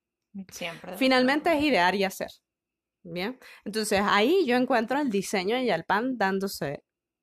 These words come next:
Speaker 2: en la mano. Y, eh, bueno, para mí es evidente porque además he trabajado en
Speaker 1: Porque lo
Speaker 2: ambos.
Speaker 1: has trabajado y lo has investigado y ya lo has, tienes súper internalizado.
Speaker 2: Exacto.
Speaker 1: Pero acá lo que queremos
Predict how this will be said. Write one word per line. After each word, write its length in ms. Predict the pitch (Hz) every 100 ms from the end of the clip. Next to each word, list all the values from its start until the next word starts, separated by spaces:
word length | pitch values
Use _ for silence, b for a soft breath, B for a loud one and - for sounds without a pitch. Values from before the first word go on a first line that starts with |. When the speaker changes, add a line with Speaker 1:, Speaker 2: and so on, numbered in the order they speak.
| -
Speaker 2:
en 100 | 170
la 80 | 170
mano. 320 | 233 233 170
Y, 120 | - 233
eh, 200 | 220 -
bueno, 240 | - 262 240
para 140 | 214
mí 80 | 214
es 100 | 254
evidente 360 | 330 240 214 320
porque 220 | 240 -
además 420 | 165 165 180 220 254 _
he 240 | - 202
trabajado 420 | 202 226 185 180 170
en 60 |
Speaker 1:
Porque 180 | 185 175
lo 80 | 175
Speaker 2:
ambos. 140 | 175
Speaker 1:
has 60 | 170
trabajado 500 | - 190 185 180 180
y 40 |
lo 80 | 190
has 80 | 185
investigado 720 | 180 180 180 185 175 175 214
y 60 | 208
ya 120 | 180
lo 120 | 175
has, 280 | 180 170 -
tienes 280 | - 185 175
súper 240 | 220 190 180
internalizado. 760 | 175 165 160 165 170 - 170 -
Speaker 2:
Exacto. 600 | 254 262 180 151 _ - _
Speaker 1:
Pero 180 | 226 220
acá 180 | 220 226
lo 120 | 226
que 120 | 233
queremos 460 | 233 240 240 214 202